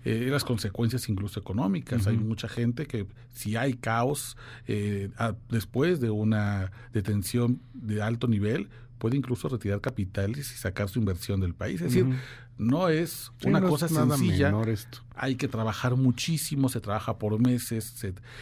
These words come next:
Speaker 1: incluso, em, cuando, por ejemplo, la Marina estaba muy cerca de Ovidio Guzmán,
Speaker 2: Ujú.
Speaker 1: estuvieron a metros de él mucho antes de la segun-, del segundo culiacanazo, y lo dejaban ir, porque evaluaban que un
Speaker 2: No era
Speaker 1: paso
Speaker 2: el
Speaker 1: en falso,
Speaker 2: momento.
Speaker 1: no era el momento exacto, acelerarte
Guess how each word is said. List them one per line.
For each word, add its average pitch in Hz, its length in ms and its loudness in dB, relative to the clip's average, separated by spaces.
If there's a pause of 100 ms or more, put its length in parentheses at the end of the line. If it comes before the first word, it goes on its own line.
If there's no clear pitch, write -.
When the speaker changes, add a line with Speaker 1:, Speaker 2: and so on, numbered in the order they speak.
(120)
Speaker 1:
incluso, 123 720 2 (360)
em, 92 440 0 (460)
cuando, 104 260 -2
por 92 140 -4
ejemplo, 160 320 0
la 107 80 2
Marina 98 240 0
estaba 113 260 -2
muy 110 200 0
cerca 107 360 -4
de 104 100 -2
Ovidio 95 300 -2
Guzmán, 95 360 -6 (120)
Speaker 2:
Ujú. 110 280 2
Speaker 1:
estuvieron 123 480 0
a 101 40 2
metros 127 460 0
de 104 120 -2
él 104 80 -2
mucho 113 280 0
antes 160 220 0
de 117 80 0
la 104 100 0
segun-, 101 340 -4
del 110 140 -2
segundo 113 260 -2
culiacanazo, 107 520 -4 (260)
y - 60 -6
lo 110 80 2
dejaban 165 280 0
ir, 254 120 -4 (480)
porque 131 240 0
evaluaban 135 500 2
que 110 340 0 (440)
un 120 240 4
Speaker 2:
No 123 80 6
era 127 80 6
Speaker 1:
paso 127 80 6
Speaker 2:
el - 60 6
Speaker 1:
en 117 120 4
falso, 147 320 4
Speaker 2:
momento. 165 60 2
Speaker 1:
no 127 100 2
era 151 80 2
el 165 60 2
momento 139 440 4
exacto, 139 320 -2
acelerarte 127 800 0